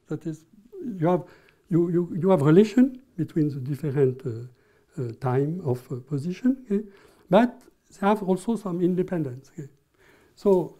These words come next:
the, the possibility to, to enrich the ordinary geometry by looking at this, uh, topos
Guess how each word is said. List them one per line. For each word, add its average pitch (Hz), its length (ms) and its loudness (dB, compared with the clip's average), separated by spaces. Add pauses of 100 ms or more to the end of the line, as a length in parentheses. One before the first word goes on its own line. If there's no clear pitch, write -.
(200)
the, 139 340 -4 (260)
the 147 60 -12
possibility 202 680 -4
to, 143 380 -8 (160)
to 131 320 -10 (480)
enrich 156 420 0
the 131 280 -10
ordinary 160 460 -4
geometry 160 520 -4
by 127 180 -10
looking 135 420 -4
at 120 160 -8
this, - 220 -20
uh, 120 140 -12 (100)
topos 208 520 -6